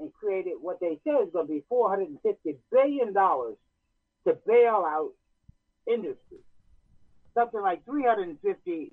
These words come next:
is gonna take care of the twelve hundred dollar checks to most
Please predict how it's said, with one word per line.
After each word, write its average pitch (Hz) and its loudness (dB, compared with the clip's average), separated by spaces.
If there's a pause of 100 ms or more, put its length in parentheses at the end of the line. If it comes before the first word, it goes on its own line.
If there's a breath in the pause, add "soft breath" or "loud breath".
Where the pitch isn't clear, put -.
(120)
is 160 -10
gonna 165 -6
take 190 -6
care 170 -4
of 143 -14
the 139 -10
twelve 175 -2
hundred 156 -8
dollar 156 -2 (120)
checks 180 -4 (160)
to 139 -2 (260 soft breath)
most 180 0